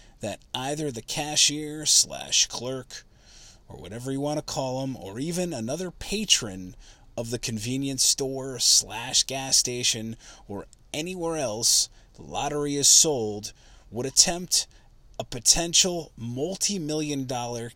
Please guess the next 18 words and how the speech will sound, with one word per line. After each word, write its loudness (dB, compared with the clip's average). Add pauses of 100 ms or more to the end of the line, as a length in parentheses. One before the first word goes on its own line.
cash 4
dash, -2 (1800)
in 0
which 6
case -2 (480)
I -2
would -2
then -4
have -4
to -8
chase 6
them 0
down, -6 (480)
take 4
them -8
down, -12 (1900)
and -2
then 0